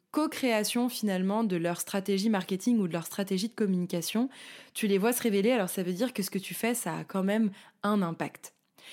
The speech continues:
J'ai pris conscience de ça et je me suis rendu compte que parallèlement, ça me demandait beaucoup, beaucoup d'énergie et que j'allais difficilement pouvoir terminer l'année, euh, si je continuais de prendre des inscriptions, si je continuais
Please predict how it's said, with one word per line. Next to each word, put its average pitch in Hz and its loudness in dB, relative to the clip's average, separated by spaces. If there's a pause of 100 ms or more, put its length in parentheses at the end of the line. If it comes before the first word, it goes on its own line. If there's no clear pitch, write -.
(280)
J'ai 220 2
pris 339 0
conscience 254 2
de 214 4
ça 240 2
et 202 4
je 185 2
me 214 4
suis 214 -2
rendu 214 2
compte 294 0
que 214 0
parallèlement, 233 2 (240)
ça 208 0
me 202 2
demandait 208 2
beaucoup, 233 -2
beaucoup 214 -2
d'énergie 196 0
et 202 -2
que 202 -2
j'allais 190 0
difficilement 214 -2
pouvoir 190 -2
terminer 214 6
l'année, 214 2 (560)
euh, 190 2 (100)
si 214 -2
je - -2
continuais 233 2
de 208 2
prendre 196 -2
des 175 -2
inscriptions, 196 -4
si 214 -4
je - -4
continuais 208 2